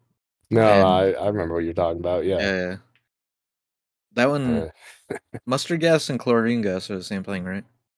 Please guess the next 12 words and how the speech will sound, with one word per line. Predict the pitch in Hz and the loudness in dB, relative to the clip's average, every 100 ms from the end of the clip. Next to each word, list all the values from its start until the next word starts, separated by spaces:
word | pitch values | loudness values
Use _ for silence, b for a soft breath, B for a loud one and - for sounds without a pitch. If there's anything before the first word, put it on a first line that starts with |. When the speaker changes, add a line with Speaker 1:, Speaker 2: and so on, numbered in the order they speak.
| _ - | _ 4
Speaker 1:
Oh, | 127 101 | 6 6
no, | 113 104 | 4 4
you're | 104 | 4
right, | 92 85 | 4 2
I'm | 78 92 | 0 -4
thinking | 95 85 | -6 -6
of | |
mustard | 71 71 - 69 | -10 -14 -14 -12
gas, | 62 65 - | -10 -12 -14
not | 62 | -18
chlorine. | _ 73 71 78 | _ -10 -10 -8
Chlorine, | 143 139 98 87 | -2 -2 -2 -4